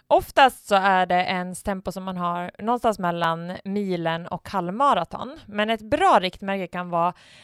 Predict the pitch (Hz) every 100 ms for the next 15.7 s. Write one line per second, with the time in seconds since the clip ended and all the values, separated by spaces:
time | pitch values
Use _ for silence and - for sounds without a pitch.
0 | - 190 190 185 226 214 208 202 - 214
1 | 214 202 202 202 196 180 170 165 165 -
2 | - - _ - 226 - 214 185 170 175
3 | 165 202 - 208 262 349 - - - -
4 | - _ 226 226 262 247 - 269 208 -
5 | 185 175 170 175 180 _ _ _ - 196
6 | 185 - 180 165 - - - 185 180 175
7 | 170 170 170 175 - 180 175 170 185 -
8 | - 202 254 269 - - 214 233 208 269
9 | 269 302 285 190 170 180 262 285 185 165
10 | 160 170 175 - 185 185 214 185 196 -
11 | 180 180 180 175 170 170 175 - 190 190
12 | 247 220 214 - 247 214 392 - - _
13 | _ _ _ _ _ 208 240 240 240 240
14 | 233 233 - - 226 208 214 220 - 254
15 | 233 202 - 294 208 180